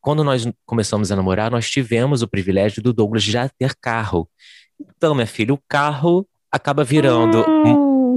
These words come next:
Speaker 2: já vi
Speaker 1: Exato,
Speaker 2: tudo.
Speaker 1: o carro vira motel, o carro vira, é,
Speaker 2: <laughs>
Speaker 1: o jantar é dentro do carro, o almoço é dentro do carro, entendeu? O carro acabou virando a nossa casa. Inclusive, decidimos morar juntos, porque o dinheiro que a gente gastava com gasolina, comida, motel no mês, a gente alugou um, uma parada pra gente.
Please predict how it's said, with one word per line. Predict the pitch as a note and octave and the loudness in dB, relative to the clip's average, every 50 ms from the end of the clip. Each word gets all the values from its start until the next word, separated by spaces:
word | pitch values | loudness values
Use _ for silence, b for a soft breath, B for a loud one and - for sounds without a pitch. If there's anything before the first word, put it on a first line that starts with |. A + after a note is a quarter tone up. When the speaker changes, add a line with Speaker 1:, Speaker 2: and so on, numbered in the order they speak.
| G3 F3+ | 2 4
Speaker 2:
já | A#3 B3 C4 | 4 4 4
vi | B3 | 4
Speaker 1:
Exato, | A3 - F#3+ F#3+ F3 D#3+ D#3+ | 2 0 2 2 2 2 2
Speaker 2:
tudo. | G3 - C#3 | 2 0 -2
Speaker 1:
o | |
carro | - - D3+ C3+ C#3 B2+ | -2 0 0 0 0 0
vira | - A#2 G#2 G#2+ | -2 0 -2 0
motel, | G2+ B2 C#3+ - - - A#2 A2 G#2+ G#2 G#2 G#2+ - | 0 0 -2 -2 -2 -2 0 2 2 2 0 0 -2
o | - G2+ | -6 -6
carro | - B2 G#2+ G2+ A2+ G#2+ | -4 -4 -4 -2 -2 -4
vira, | F#2+ G#2 G2+ G#2 G#2 G2+ F#2 F2+ E2+ | 0 0 2 2 2 2 2 2 0
é, | - G2+ F#2+ F#2 G#4 A4 | 0 0 2 4 4 2
Speaker 2:
<laughs> | - - | 2 0
Speaker 1:
o | G2+ | -2
jantar | F#2+ - G#2+ G#2+ G#2 A2+ G2+ F#2+ F2+ | 0 0 0 -2 -2 -2 -4 -2 -2
é | F#2+ D#2+ | -2 -2
dentro | F2 F2 - | -2 -4 -4
do | - G2+ | -4 -4
carro, | - - G2+ G#2+ | -4 -2 -2 0
o | |
almoço | G#2 G2+ G#2 G2 F#2+ G2 F#2 - - - | 0 0 2 2 2 2 0 -2 -4 -4
é | E2+ | -4
dentro | D#2 D#2+ - - | -4 -4 -6 -6
do | - F2 | -10 -10
carro, | _ - G#2 G2 G2 F#2+ F#2+ F#2 F#2 G2 F2+ - b b b b b b b | _ -4 -4 -2 -2 -2 -2 -2 -4 -4 -6 -6 b b b b b b b
entendeu? | - - C3+ G#2+ G#2 - | -6 -2 0 0 2 0
O | - | 0
carro | - - C3+ B2+ D3+ | -2 -2 -2 -2 -2
acabou | D#3 - C#3+ D#3 D3 | -2 0 0 -2 0
virando | C3 C#3+ C3+ C#3+ D3 | 0 0 0 0 -2
a | D3+ | -2
nossa | D3+ D3+ - - F3+ | -2 -4 -4 -4 -6
casa. | - - F#2+ E2 E2+ D#2+ F#2+ | -4 -4 -4 -4 -2 -4 -4
Inclusive, | - - A#2 A2 C3+ D#3 | -4 -2 -2 0 0 0
decidimos | E3 F3+ F3 - - - A2 G2+ G2+ F#2+ | 0 0 0 -2 -4 -6 -4 -4 -2 -2
morar | G#2 G#2 G#2 G#2+ G#2+ G#2 | -2 -2 -2 -2 -2 -4
juntos, | A2 F#2+ F#2 F#2+ G2+ G#2+ - - | -4 -4 -4 -4 -4 -2 -4 -6
porque | - - - - | -6 -6 -4 -2
o | C3 A#2+ | 0 0
dinheiro | A#2+ D3+ F3 | 0 0 -2
que | - F3 | -2 -4
a | |
gente | D3 D#3 C3+ | -4 -4 -4
gastava | A2+ A#2+ - - E2+ F2 E2+ | -4 -4 -4 -6 -8 -8 -8
com | - F#2 F2+ | -8 -6 -4
gasolina, | A2 A2+ A#2+ A#2+ G#2+ F#2 F#2 F2 E2+ F2+ | -4 -2 -2 -2 -2 0 0 0 -2 -4
comida, | - - G2+ G2 F#2 E2+ E2+ D#2+ E2+ E2 - _ _ _ - | -2 -2 -2 0 0 0 -2 -2 -2 -6 -6 _ _ _ -2
motel | G#2+ G#2 F2 - - A2+ F#2+ G2 G#2+ | 0 0 0 0 -2 -2 0 0 0
no | G2 G2 | 0 0
mês, | F2+ F2 F#2 A2 G#2 G2+ | 0 0 0 0 0 0
a | |
gente | G2 G#2+ G2+ - | -2 -2 -2 -2
alugou | A2+ A2 G2+ F#2+ G2 G2+ G#2+ | -2 -2 0 2 0 0 0
um, | G#2+ - - | -4 -6 -6
uma | G#2 G2+ | -8 -6
parada | - A2+ G#2 G#2 G#2 - | -4 -4 -2 -2 -2 -2
pra | A2+ A2+ | -2 -2
gente. | A2+ G#2+ D2 C#2 - - - _ | -2 -4 -8 -10 -14 -20 -20 _